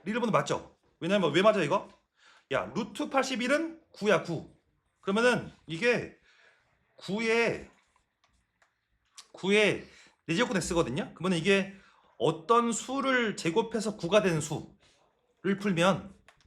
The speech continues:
구하는 게, 그러면 X의 사 제곱이 뭐 구가 돼야 되는 거니까, 그럼 이거 해보면은 X의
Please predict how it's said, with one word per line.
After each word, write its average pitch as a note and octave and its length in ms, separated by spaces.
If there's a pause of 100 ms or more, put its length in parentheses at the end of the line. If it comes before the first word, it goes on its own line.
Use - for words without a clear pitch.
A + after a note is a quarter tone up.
(520)
구하는 F3 340
게, F#3 120
그러면 E3 340 (280)
X의 G#3+ 480
사 G#3+ 180
제곱이 G3 800 (480)
뭐 C3+ 160
구가 G#3 320
돼야 F3 180
되는 C3 200
거니까, A2 500 (500)
그럼 D#3+ 120
이거 E3+ 100
해보면은 F#3+ 500 (360)
X의 F#3+ 880